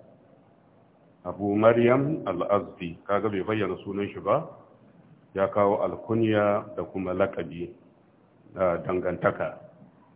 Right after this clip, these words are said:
Al-Azdi, amma sahabin Annabi Muhammad ne, babu shakka sahabin manzon Allah ne, sunansa Amru bin Murra al-Juhani.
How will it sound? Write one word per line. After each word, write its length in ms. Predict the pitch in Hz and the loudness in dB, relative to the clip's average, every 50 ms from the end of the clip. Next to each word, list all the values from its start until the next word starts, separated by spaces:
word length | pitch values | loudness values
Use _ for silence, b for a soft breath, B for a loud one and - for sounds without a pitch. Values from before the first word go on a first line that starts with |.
| _ _ _ _ _ | _ _ _ _ _
Al-Azdi, 680 | 85 82 82 76 87 101 90 - - - 107 160 - - - - - - - - - - - - - - - _ _ _ _ _ _ _ _ _ _ _ _ _ _ _ | -10 -6 -2 0 2 2 0 -2 -4 -2 -2 -2 -2 -4 -10 -14 -18 -20 -20 -20 -20 -20 -20 -20 -20 -20 -20 _ _ _ _ _ _ _ _ _ _ _ _ _ _ _
amma 480 | 85 78 87 95 95 98 95 98 98 104 - - - - - - - - _ - - _ _ _ _ _ _ _ _ _ | -10 -4 -2 0 2 2 2 2 0 -2 -4 -10 -16 -20 -20 -20 -20 -20 _ -20 -20 _ _ _ _ _ _ _ _ _
sahabin 420 | - 90 90 104 107 104 117 113 101 | -4 4 6 6 6 6 4 2 2
Annabi 240 | 98 101 98 92 92 85 | 2 2 0 0 -2 -2
Muhammad 320 | 98 107 107 104 98 98 90 | -2 -2 0 0 0 -2 0
ne, 240 | 85 95 117 135 - - - - - - - - - - _ - - - - _ - - - - - - - - - _ _ _ _ _ _ _ _ _ _ _ _ _ - | 0 0 -2 -2 -4 -8 -14 -18 -20 -20 -20 -20 -20 -20 _ -20 -20 -20 -20 _ -20 -20 -20 -20 -20 -20 -20 -20 -20 _ _ _ _ _ _ _ _ _ _ _ _ _ -6
babu 240 | 85 92 101 95 95 92 | 0 0 0 0 0 0
shakka 320 | 104 104 - - 104 92 - | -2 -2 0 -2 -2 -2 -2
sahabin 400 | 95 92 98 98 95 101 104 98 | -2 0 0 0 2 0 0 0
manzon 300 | 92 90 95 98 101 101 | 0 0 0 2 2 2
Allah 220 | 98 98 95 92 | 0 0 0 0
ne, 340 | 90 95 107 143 139 131 - - - - | 0 0 0 -2 -2 -6 -12 -16 -20 -14
sunansa 560 | - 101 101 101 104 107 104 98 - - 90 - | -6 -2 0 2 2 2 0 0 -2 -4 -4 -2
Amru 640 | 110 110 113 110 113 113 110 110 117 120 120 117 - - - - - - - - _ _ _ _ _ _ _ _ _ _ _ | -2 -2 -2 -2 -2 -2 0 0 0 0 0 -2 -8 -14 -20 -20 -20 -20 -20 -20 _ _ _ _ _ _ _ _ _ _ _
bin 260 | 90 85 104 110 110 | -10 -4 -2 0 0
Murra 840 | 107 101 98 98 98 110 110 107 104 104 104 110 120 123 120 - - - | 0 0 0 2 2 2 0 0 0 2 2 4 4 2 0 -4 -6 -2
al-Juhani. 880 | - 98 90 85 80 - - 107 107 90 101 85 80 76 76 - - | -2 -2 -2 -2 -8 -6 -4 -4 -2 -2 -2 -4 -6 -8 -10 -12 -16